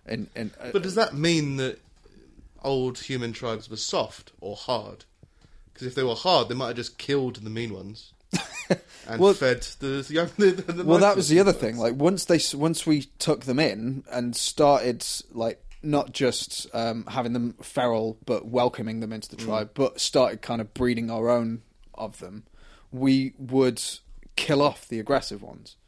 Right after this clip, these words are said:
Speaker 2: Yeah,
Speaker 1: So
Speaker 2: yeah.
Speaker 1: you'd have whole litters of puppies, and you'd have, like, the, the ones that were perfectly fine, but the ones that seemed to threaten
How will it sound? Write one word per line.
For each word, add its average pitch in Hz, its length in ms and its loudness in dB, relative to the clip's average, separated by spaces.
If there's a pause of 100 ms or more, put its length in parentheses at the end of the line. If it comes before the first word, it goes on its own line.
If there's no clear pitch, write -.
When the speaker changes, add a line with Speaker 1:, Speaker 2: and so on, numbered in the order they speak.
(120)
Speaker 2:
Yeah, 127 220 -8
Speaker 1:
So 120 240 2
Speaker 2:
yeah. 113 100 2
Speaker 1:
you'd 120 180 -2
have 135 300 0
whole 135 240 2
litters 123 320 0
of 107 100 -12
puppies, 110 440 -4
and 113 140 -8
you'd 113 240 -8 (360)
have, 127 320 -2
like, 110 280 -8
the, 113 200 -8 (100)
the 117 100 -4
ones 113 260 -4
that - 80 -8
were 107 60 -8
perfectly 113 340 -8
fine, 120 240 -4
but 107 80 -10
the 113 60 -6
ones 117 240 -4
that - 80 -12
seemed 117 240 -6
to - 60 -12
threaten 113 600 -6